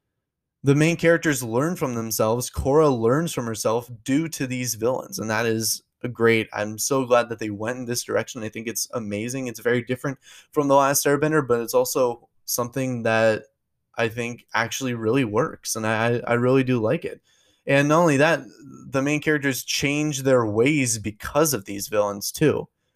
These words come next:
Like, not only do they change the world, they, the main characters develop because of the villains, and that, that's pretty cool. So, as an overview, once again, these pros far outweigh the cons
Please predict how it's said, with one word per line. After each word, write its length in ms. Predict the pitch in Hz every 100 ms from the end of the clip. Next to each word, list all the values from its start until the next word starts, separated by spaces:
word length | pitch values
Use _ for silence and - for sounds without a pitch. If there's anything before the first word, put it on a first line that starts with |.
| _ _
Like, 160 | 131 127
not 160 | 147 156
only 240 | 147 139
do 160 | 127 127
they 160 | 123
change 400 | 120 139 127 120
the 100 | 110
world, 400 | 104 127 151 110
they, 300 | 117 123 117
the 360 | - 127 123 117
main 200 | 127 135
characters 640 | - 131 131 127 117 110
develop 680 | 110 117 107 113 127 117 - _
because 360 | 110 - 104
of 80 | 104
the 80 | 98
villains, 360 | 101 98 101 110
and 120 | 110
that, 200 | 110 -
that's 200 | 110 -
pretty 220 | 107 104
cool. 260 | - - - 302 302 _ _ _ _ _ _ -
So, 540 | - 190 117 123 - -
as 240 | 156 175
an 80 | 180
overview, 520 | 175 170 160 175 165
once 280 | 135 151 160
again, 500 | 147 143 143 139 135 _ _ _ _ -
these 220 | 139 135
pros 580 | - 156 151 147 147 - -
far 300 | 156 170 160
outweigh 260 | 143 131
the 80 | 127
cons 540 | - 113 113 113 113